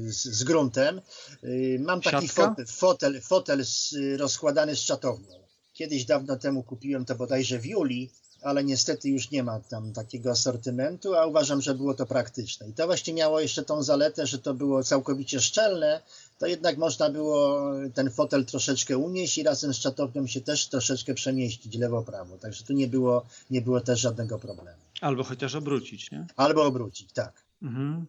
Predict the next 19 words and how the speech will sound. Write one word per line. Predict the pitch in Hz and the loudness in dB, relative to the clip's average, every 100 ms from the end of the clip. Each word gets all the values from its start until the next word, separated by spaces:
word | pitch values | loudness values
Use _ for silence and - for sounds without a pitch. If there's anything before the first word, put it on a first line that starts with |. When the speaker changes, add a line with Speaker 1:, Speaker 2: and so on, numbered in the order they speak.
| _ - | _ -4
Speaker 2:
Czyli, | 170 165 180 | -2 0 -2
czyli, | - 170 175 | 0 0 2
a | 170 170 165 | 2 2 0
słuchaj, | - 170 151 | -4 -4 -2
siatka, | 135 165 - 208 196 | 0 -2 0 0 0
zdarza | 156 151 | 0 -2
ci | 151 160 | -4 -8
się | 160 | -8
też, | 151 156 - | -6 -4 -2
e, | 151 | -4
stosować | 139 - - 156 147 | -4 -6 -4 -4 -4
takie | 151 156 | -4 -4
rozwiązanie, | 147 156 147 190 220 | -2 -2 -2 0 0
że, | 175 | 0
powiedzmy, | 160 151 143 151 | -2 -2 2 2
gdzieś | 135 135 | 2 4
tam | 202 208 | 6 6
Speaker 1:
Zdarza | 214 214 | 6 4
Speaker 2:
się | - | 4